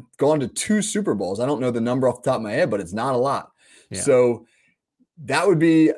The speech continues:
Speaker 1: I mean, the, the fact that he's been there before, the fact he got that close, he's still not that old. It feels like Jared Goff's been in the league forever, but he, he's, I don't believe, he's not even thirty yet. So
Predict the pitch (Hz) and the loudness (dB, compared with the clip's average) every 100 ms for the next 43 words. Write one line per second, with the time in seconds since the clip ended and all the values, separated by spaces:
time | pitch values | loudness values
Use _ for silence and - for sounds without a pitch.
0 | - 156 170 170 170 147 135 190 202 208 | -4 -4 -2 -2 -2 -2 0 0 2 0
1 | 165 107 165 214 214 202 - 208 208 151 | 0 0 0 2 2 0 0 2 2 2
2 | 147 139 135 127 113 127 139 - - 127 | -2 -2 0 -2 0 -2 -2 -4 -10 0
3 | 139 202 - - 135 - - 208 285 170 | 2 2 -2 -4 -4 -4 2 4 6 2
4 | 131 117 117 196 139 240 302 202 151 135 | 0 0 2 2 2 0 2 2 2 2
5 | 127 131 - 135 117 120 131 - 113 - | 2 0 -2 -4 0 0 -2 -4 -6 -4
6 | 156 139 90 - _ _ _ _ _ - | -4 -4 -6 -10 _ _ _ _ _ 0
7 | 135 - - - 147 175 - - 131 208 | 2 0 -8 -4 -2 -2 -6 -8 -4 -2
8 | 160 196 214 175 196 190 247 196 127 123 | 0 0 2 2 2 -2 0 0 -2 2
9 | 165 220 104 - - _ _ _ - 160 | 2 2 -2 -6 -14 _ _ _ 0 4
10 | 147 135 131 | 4 4 0